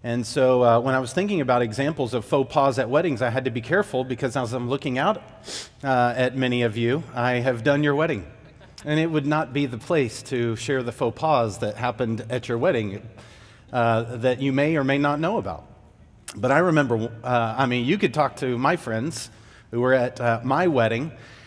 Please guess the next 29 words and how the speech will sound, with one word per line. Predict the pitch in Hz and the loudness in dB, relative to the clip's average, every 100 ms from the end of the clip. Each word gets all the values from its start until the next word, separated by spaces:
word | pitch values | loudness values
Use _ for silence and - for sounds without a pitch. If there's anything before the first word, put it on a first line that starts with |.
| - - | -20 -6
when | 120 135 135 | 0 0 0
a | 135 127 123 120 120 | -2 -2 0 0 -4
song | - - 165 160 180 190 | -8 -6 0 0 0 -2
that | 151 135 | -2 -2
would | 131 | -2
make | 135 131 | 0 0
every | 147 147 160 151 151 | 0 0 0 -2 -2
one | 131 123 156 165 185 | -6 -4 -2 -2 -2
of | 170 151 131 | -2 -2 0
you | 139 135 139 131 | 0 0 -2 -4
blush | 120 147 151 101 - - - - - - - - | 0 2 2 0 -6 -10 -12 -16 -20 -20 -20 -8
began | 117 127 143 135 | -4 0 2 0
playing | 135 165 156 139 123 | 0 -2 0 0 0
at | 120 120 | -2 -2
our | 135 135 131 127 113 - - - | 0 2 2 -2 -10 -20 -20 -12
reception | 117 131 127 - 180 170 - - 95 95 87 | -2 -2 -2 -4 -2 -2 -4 -6 -6 -8 -8
because | 120 143 131 | -6 -4 -4
the | - | -4
D | 123 156 202 | -4 -2 -4
J | 156 123 110 | -2 -2 0
whom | 131 127 | -2 -2
we | 113 107 | -4 -4
chose | - 240 202 127 - | -2 0 2 -2 -4
was | 113 104 | -6 -6
sick, | - 156 110 - | -4 -2 -2 -4
and | 107 | -6
they | 110 | -6
sent | - 143 120 - | -6 -6 -6 -8
their | - 110 104 101 | -4 -2 0 -2